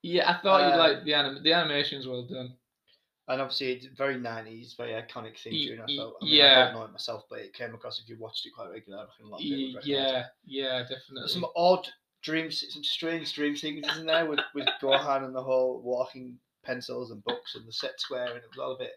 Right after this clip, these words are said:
Speaker 1: Well,
Speaker 2: strange.
Speaker 1: yeah, um, I kind of intentionally chose that one. That's one of my favourite ones because it, it's got a good mix of everything. It's got, like, it's goofy, like you just mentioned, the weird dreams things. It's goofy. It still uses the,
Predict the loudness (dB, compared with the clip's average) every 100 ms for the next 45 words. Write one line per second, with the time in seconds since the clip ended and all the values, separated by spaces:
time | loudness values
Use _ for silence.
0 | _ _ _ -6 -4 -4 -8 -12 -6 4
1 | 4 4 -4 -8 -4 -2 4 8 10 12
2 | 10 6 6 8 8 6 0 -10 _ 2
3 | 4 6 6 6 4 4 2 2 2 0
4 | 0 4 6 6 2 0 0 0 -2 -2
5 | -2 -2 -2 -4 -4 -2 -2 -2 -4 -6
6 | -4 0 0 -2 _ _ _ -8 -8 -8
7 | -10 -10 -2 2 2 4 2 4 0 0
8 | 0 0 0 -2 -2 -2 -4 -4 -4 -8
9 | -10 -6 -4 -4 -4 -4 -4 -2 -4 -4
10 | -6 -2 -2 -2 -6 -6 -10 _ -4 -2
11 | -4 -8 -10 -10 -10 -10 -6 -6 -4 -4
12 | -6 -8 -14 -16 -20 _ -10 -2 4 4
13 | 4 0 0 -6 2 4 6 4 2 0
14 | 4 8 8 8